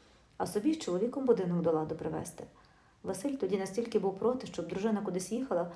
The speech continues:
що мало до розлучення не дійшло. Але Марині вдалося переконати чоловіка, що так треба, і що це їхній шанс вирватися з бідності та ще й дитині допомогти. Допомогти — це одне,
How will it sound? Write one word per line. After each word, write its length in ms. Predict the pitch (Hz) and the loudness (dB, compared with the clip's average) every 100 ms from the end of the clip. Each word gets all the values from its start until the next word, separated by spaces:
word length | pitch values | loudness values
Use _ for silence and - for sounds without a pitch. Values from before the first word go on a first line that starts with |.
| - - | -14 -14
що 180 | - 208 | -2 4
мало 220 | 247 269 | 6 6
до 120 | 233 | 6
розлучення 480 | 247 202 180 165 165 | 6 4 0 -2 -6
не 80 | 165 | -4
дійшло. 420 | 175 - 156 175 - - - - | -4 -4 -6 -8 -14 -20 -20 2
Але 220 | 220 330 | 4 6
Марині 320 | 214 220 277 | 6 6 6
вдалося 340 | 180 196 233 - | 4 2 2 2
переконати 500 | 190 190 190 214 196 | 0 0 0 0 0
чоловіка, 440 | 180 180 269 254 | -2 -2 0 -2
що 180 | - 208 | -2 -2
так 200 | 247 254 | -2 -2
треба, 400 | 208 165 170 170 - - | -2 0 -2 -6 -10 -14
і 100 | - | -6
що 140 | 214 - | -4 -2
це 140 | 226 | 2
їхній 280 | 220 214 190 | 2 2 -4
шанс 440 | 180 226 277 - - - - _ - | 0 0 0 -4 -14 -20 -20 _ -12
вирватися 560 | - 226 254 240 247 | 0 2 2 0 -2
з 60 | 226 | 0
бідності 560 | 214 160 170 - 180 - - | 0 0 -2 -4 -6 -8 -10
та 100 | - | -6
ще 160 | 208 254 | 0 2
й 40 | |
дитині 320 | 269 233 170 | 4 2 0
допомогти. 600 | 170 170 175 175 - 175 - - _ _ - - _ _ _ _ _ - | -2 -2 0 0 -2 -6 -6 -14 _ _ -20 -20 _ _ _ _ _ -6
Допомогти — 520 | 190 185 180 175 185 | -4 -2 -2 -2 -4
це 160 | 180 220 | -2 2
одне, 360 | 233 214 196 | 4 2 -2